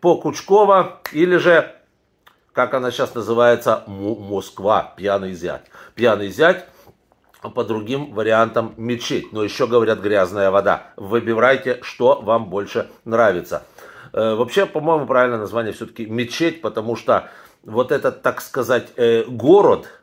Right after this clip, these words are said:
который и городом-то никогда в жизни не был до пятнадцатого века, м, основывался как мечеть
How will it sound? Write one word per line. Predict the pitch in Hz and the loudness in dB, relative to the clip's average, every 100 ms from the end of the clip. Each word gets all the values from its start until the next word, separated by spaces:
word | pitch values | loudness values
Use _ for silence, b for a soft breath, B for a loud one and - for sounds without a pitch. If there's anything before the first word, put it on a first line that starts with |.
| _ | _
который | - 110 113 110 | -10 -6 -4 -4
и | |
городом-то | 107 113 92 85 80 87 | -2 0 0 -4 -8 -10
никогда | 85 87 | -8 -8
в | 82 | -8
жизни | 87 82 92 | -10 -10 -8
не | 90 | -8
был | 82 80 | -8 -8
до | 82 | -10
пятнадцатого | 92 92 87 - 104 | -12 -10 -10 -6 -6
века, | 117 214 214 190 B B B B - | -2 -2 -2 -4 B B B B -20
м, | 107 107 104 98 90 _ _ _ _ _ - | -16 -14 -14 -16 _ _ _ _ _ _ -8
основывался | 107 - 151 143 131 117 127 | -8 -4 0 0 0 -2 -6
как | 120 - | -6 -6
мечеть | 117 117 190 202 | -8 -2 2 2